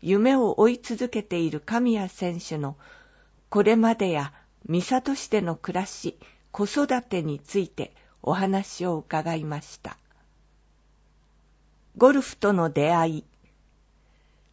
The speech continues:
神谷さんがゴルフを始めたのは三歳からと伺いました。きっかけは何だったんですか？父はかなりのゴルフ愛好家で、将来的には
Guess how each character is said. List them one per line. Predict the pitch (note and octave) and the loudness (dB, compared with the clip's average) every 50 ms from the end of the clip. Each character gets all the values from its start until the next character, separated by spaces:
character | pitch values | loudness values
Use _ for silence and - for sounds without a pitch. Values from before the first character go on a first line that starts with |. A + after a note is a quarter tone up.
| _ | _
神 | - C#4+ D4 D4 D4 C#4 | 0 2 4 6 6 6
谷 | B3+ B3 | 4 4
さ | - - F3+ F3 | 2 2 0 0
ん | E3+ E3 | 2 0
が | D3+ C#3+ | 0 0
ゴ | C#3+ - G#3 A#3+ | 4 4 4 4
ル | A#3+ A3+ | 4 2
フ | - F#3+ D#3+ | -2 -4 -4
を | D3+ | -4
始 | C#3+ - D3 D3 D#3+ F3 | -2 -2 -2 -2 -2 -4
め | F3 E3+ | -4 -4
た | - - E3+ E3+ | -2 0 0 0
の | D#3 C#3+ | 0 -2
は | C#3 C3 C3+ - - - _ _ _ _ | -4 -4 -6 -10 -18 -20 _ _ _ _
三 | - - B3 C4+ C#4 C#4 | -4 0 2 2 2 2
歳 | - A#3+ G#3+ A3 G#3 | 2 2 2 2 0
か | - G3+ F3+ | -2 -2 0
ら | F3+ E3+ - | 0 0 -2
と | - D3 D3 | -2 -2 -2
伺 | D3 C#3+ E3 E3 E3 F3 E3+ E3+ | -2 0 0 0 0 0 -2 -2
い | E3 | -2
ま | D#3+ E3+ F#3 | -4 -6 -8
し | - - | -10 -14
た。 | - - - - _ _ _ _ _ _ _ _ _ _ _ _ _ _ _ - _ | -14 -14 -14 -14 _ _ _ _ _ _ _ _ _ _ _ _ _ _ _ -20 _
き | - G3+ G3 | -2 -2 -2
っ | - - | -2 0
か | - B3+ B3+ B3 | 0 0 0 2
け | - B3 A#3+ | 2 2 2
は | A3+ G#3+ A3 - - | 2 0 -2 -2 0
何 | A3+ B3 B3+ B3 A#3+ | 2 2 2 2 2
だ | A3+ D#3+ | 0 -2
っ | - - _ | -4 -6 _
た | D#3+ D3+ | -6 -4
ん | D3 C#3+ | -4 -4
で | C#3 C3 | -6 -8
す | - - - | -10 -12 -8
か？ | - F#3+ - F#4 - _ _ _ _ _ _ _ _ _ _ _ _ _ _ _ _ _ _ _ _ _ _ _ _ _ _ _ _ _ _ _ _ | -4 -4 -4 -4 -8 _ _ _ _ _ _ _ _ _ _ _ _ _ _ _ _ _ _ _ _ _ _ _ _ _ _ _ _ _ _ _ _
父 | - C4+ C4 - A#3 G3+ | 0 0 0 0 0 0
は | F3 C#3+ C#3+ | 0 0 -2
か | - - A#3 | -2 0 2
な | B3+ C4+ C4+ | 2 2 2
り | A#3+ G#3 F3 | 2 0 -2
の | E3+ D3+ | -2 -2
ゴ | C#3+ - G#3 G#3+ | 0 0 0 0
ル | G3+ | 0
フ | F3+ - D#3+ C3+ | -2 -2 0 0
愛 | D3 F3 F3+ | 2 0 0
好 | - - - E3+ E3 | -4 -6 -6 -6 -4
家 | - E3 E3 | -4 -6 -4
で、 | - D3+ D#3 - _ _ _ _ _ _ _ _ _ _ _ | -4 -6 -8 -10 _ _ _ _ _ _ _ _ _ _ _
将 | - - G#3+ A3+ A#3 | -2 2 4 6 6
来 | A3+ A3+ A3 A3+ | 6 4 2 2
的 | - G#3+ - - A3 A#3 | -2 -4 -4 0 0 2
に | A#3+ A#3 | 2 2
は | G#3+ D#3+ D3+ | 0 -2 -4